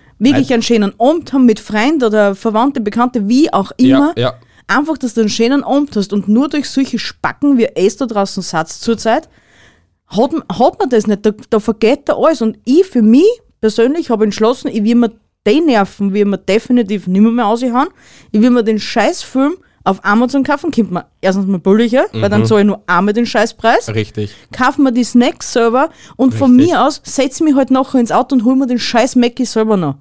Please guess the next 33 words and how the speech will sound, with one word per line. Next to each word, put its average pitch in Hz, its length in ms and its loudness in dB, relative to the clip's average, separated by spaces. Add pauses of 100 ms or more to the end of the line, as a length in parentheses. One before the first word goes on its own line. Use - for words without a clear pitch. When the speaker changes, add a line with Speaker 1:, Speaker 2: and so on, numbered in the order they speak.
Speaker 2:
Ja. 107 240 -4 (320)
Speaker 1:
Aber 226 260 0 (640)
echt, 240 400 -4
auf - 160 -4
das, 269 440 -2
auf, - 300 -6 (220)
auf 185 140 0 (160)
solche 262 420 -2
Spacken, - 520 -4
wie 226 80 2
es 214 240 -2
da 214 100 -8
draußen 202 360 -2
sagt, 208 380 -4 (100)
Entschuldigung, 202 680 0 (120)
es 165 180 -6
sind 165 200 -4
eh 226 100 2
nicht 240 160 2
alle 196 260 2
so, 175 260 0
aber 156 340 0 (520)
die - 60 -6
meisten - 380 -4
zurzeit, 349 400 -2
tut 196 120 0
mir 170 120 -2
leid, 220 260 0 (1080)
hab 208 160 2
ich - 140 0
echt 214 220 -2
keinen 208 240 -2
Bock. - 280 -4